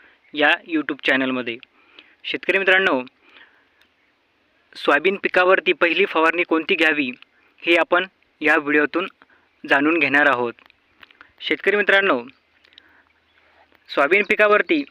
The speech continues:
अत्यंत स्वस्त दरामध्ये आणि कमी खर्चामध्ये आपल्याला कोणती पहिली फवारणी घ्यायची हे या व्हिडिओतून आपण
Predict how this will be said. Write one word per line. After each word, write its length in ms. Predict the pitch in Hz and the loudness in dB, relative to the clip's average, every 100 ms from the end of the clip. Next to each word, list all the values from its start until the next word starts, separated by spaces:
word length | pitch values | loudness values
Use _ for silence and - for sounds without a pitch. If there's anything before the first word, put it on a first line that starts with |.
| _ _ _ _ _ _ _ _ _ | _ _ _ _ _ _ _ _ _
अत्यंत 400 | 170 - 208 202 | -4 0 0 2
स्वस्त 440 | 208 - 170 - 196 | 0 0 -2 0 2
दरामध्ये 520 | 185 185 196 175 123 - _ _ _ - _ _ _ - _ _ _ | 2 2 2 0 -2 -6 _ _ _ -20 _ _ _ -20 _ _ _
आणि 140 | 156 175 | -4 -2
कमी 220 | 170 175 214 | 0 0 0
खर्चामध्ये 580 | 165 151 170 180 160 123 - _ - | 0 2 0 2 0 -2 -6 _ -4
आपल्याला 460 | 143 175 175 180 196 - _ _ _ _ | -2 2 2 2 0 -6 _ _ _ _
कोणती 300 | 170 170 202 | -8 -4 -2
पहिली 300 | 190 185 185 | 0 2 2
फवारणी 420 | 180 147 156 175 | 0 0 0 0
घ्यायची 340 | 156 143 139 117 - - _ _ | 0 -2 -4 -8 -12 -20 _ _
हे 120 | 160 180 | 0 2
या 360 | 180 185 165 | 0 -2 0
व्हिडिओतून 360 | 160 147 131 147 | 2 2 0 0
आपण 260 | 135 180 | 0 -4